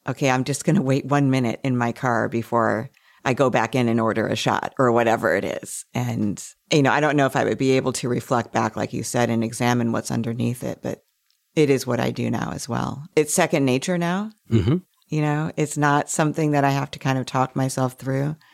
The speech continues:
Speaker 1: I observe myself doing it and I'm like, "You go, girl. Look at that. <laughs> Look what you just did. That was dope." Yeah. I'll just say really quickly, I was gonna just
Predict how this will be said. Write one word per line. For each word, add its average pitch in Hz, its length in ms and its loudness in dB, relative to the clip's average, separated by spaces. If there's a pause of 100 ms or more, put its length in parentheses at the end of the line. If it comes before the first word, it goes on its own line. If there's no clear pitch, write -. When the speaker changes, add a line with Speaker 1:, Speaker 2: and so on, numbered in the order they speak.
(420)
Speaker 1:
I 135 400 2
observe 139 460 2
myself 135 440 0
doing 127 340 2
it 143 120 -2
and 127 100 -2
I'm 135 140 0
like, 151 400 -4
"You - 140 -8
go, 165 240 0
girl. 143 440 0
Look - 160 -8
at - 120 -4
that. 147 400 2 (240)
<laughs> - 0 - (1000)
Look 415 140 2
what 359 80 2
you 277 160 4
just 185 260 2
did. 147 480 4 (300)
That 254 180 2
was 240 180 0
dope." 160 420 2 (1080)
Yeah. 131 400 2 (560)
I'll 190 120 2
just 214 140 2
say 214 140 4
really 165 280 4
quickly, 151 560 0 (100)
I 165 140 2
was 165 260 2
gonna 160 380 2
just 147 540 -4